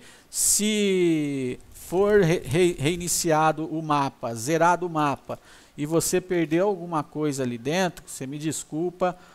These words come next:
mas a gente não vai devolver nada, porque tudo isso tá sendo explicado lá no spawn, tá? Pra você, é, ver, né? Ler, tá lá, é pra ler, não tá lá de enfeite, tá lá, é pra ser lido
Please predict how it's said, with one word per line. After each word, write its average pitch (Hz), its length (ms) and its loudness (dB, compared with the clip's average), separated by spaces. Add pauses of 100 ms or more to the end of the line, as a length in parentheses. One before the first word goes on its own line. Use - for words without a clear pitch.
(180)
mas 147 400 0
a 143 80 -4
gente 151 380 -8
não 156 320 -2
vai 160 180 2
devolver 151 600 -2
nada, 156 600 0
porque 123 360 -8
tudo 185 340 -8
isso 180 300 -2
tá 175 120 -2
sendo 175 300 -6
explicado 160 680 -2
lá 165 220 0
no 214 160 -8
spawn, 165 480 0
tá? 151 340 -4 (420)
Pra 147 140 2
você, 151 1080 -2 (680)
é, 135 180 0
ver, 135 380 0
né? 160 400 -2
Ler, 147 680 4 (120)
tá 139 140 0
lá, 160 280 2
é 180 140 0
pra 165 240 2
ler, 156 200 2
não 175 200 -4
tá 170 180 2
lá 156 160 2
de 135 140 -6
enfeite, 160 480 -4
tá 156 100 -2
lá, 156 200 0
é 175 100 0
pra 175 160 -2
ser 160 240 -2
lido 165 440 -2